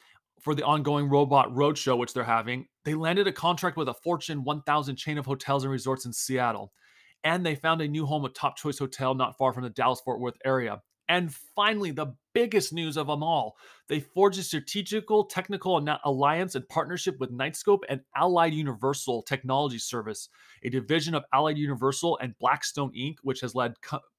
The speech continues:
both companies to fully optimize their security capabilities and develop better tactics for risk, uh, mitigation and create top-notch threat response systems.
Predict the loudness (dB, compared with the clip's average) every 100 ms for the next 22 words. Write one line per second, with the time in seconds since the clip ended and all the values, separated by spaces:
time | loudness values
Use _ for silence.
0 | 2 2 2 0 0 -2 -4 -6 -2 2
1 | 2 2 4 4 4 0 0 -2 -6 -8
2 | -6 0 0 0 -4 -2 2 2 4 0
3 | -2 -8 -6 0 0 0 -2 0 0 -2
4 | -2 -2 0 -6 -6 -12 -6 -4 -2 -4
5 | -6 _ _ _ -10 -8 -4 -4 0 0
6 | 0 -6 -8 -6 -2 -2 -4 -6 -2 -2
7 | -4 0 0 0 -6 0 -2 -2 -12 -6
8 | -2 -2 -4 -10 -10 -10 -12 -14 -18